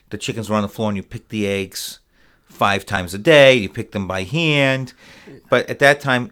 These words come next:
everything switched over to where the birds were in cages. It rolled off onto conveyors. And my father was looking at either, uh, converting our coops over to a cage system where we would go from twelve thousand laying hens to fifty thousand, and,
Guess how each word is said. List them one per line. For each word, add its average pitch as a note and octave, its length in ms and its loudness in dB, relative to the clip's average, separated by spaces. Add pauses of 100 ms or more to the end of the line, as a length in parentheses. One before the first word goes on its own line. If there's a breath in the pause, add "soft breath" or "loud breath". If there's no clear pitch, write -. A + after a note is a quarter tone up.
everything B2 300 -6
switched - 260 -8
over A2 160 -2
to G#2+ 60 -2
where G#2+ 100 -2
the G2+ 100 -8
birds A2 500 -6
were F#2+ 120 -6
in F#2 60 -12
cages. C#3+ 580 0
It F#2 80 -8
rolled G#2 260 -4
off G2+ 160 -6
onto F#2+ 140 -10
conveyors. A#2+ 540 -4 (580 soft breath)
And A2 240 -4
my G#2 100 -4
father G#2+ 380 -2
was G2+ 200 -8
looking G2 300 -10
at F#2 240 -10
either, G2+ 480 -8
uh, F#2 120 -12
converting A2 500 -4
our G#2 80 0
coops - 280 -12
over G2+ 160 -4
to G2 100 -4
a F#2 60 -8
cage D#3 400 -4
system G#2 300 -8
where G#2 100 -4
we G2+ 100 -6
would G2 120 -10
go G2+ 100 -8
from G2 200 -10
twelve A#2+ 280 -2
thousand G2+ 420 -2
laying F#2 240 -8
hens F#2+ 320 -8
to F2+ 120 -10
fifty B2+ 320 -6
thousand, F2+ 560 -6 (840 loud breath)
and, G#2+ 600 -6